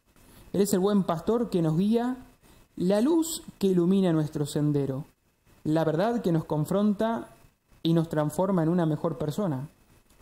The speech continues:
a su imagen y semejanza. Si hasta hoy no has hecho de Cristo tu estandarte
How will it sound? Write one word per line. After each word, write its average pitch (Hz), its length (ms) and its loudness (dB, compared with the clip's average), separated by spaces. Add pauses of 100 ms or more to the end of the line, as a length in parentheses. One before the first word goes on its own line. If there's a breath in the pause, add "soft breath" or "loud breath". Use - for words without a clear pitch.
(160)
a 143 100 -4
su 143 120 -6
imagen 156 380 0
y 147 60 0
semejanza. 143 800 -4 (720 loud breath)
Si - 220 0
hasta 175 240 0
hoy 233 180 2
no 220 120 4
has 190 120 0
hecho 208 280 2
de 165 160 2
Cristo 208 320 -2
tu 160 140 -4
estandarte 202 800 0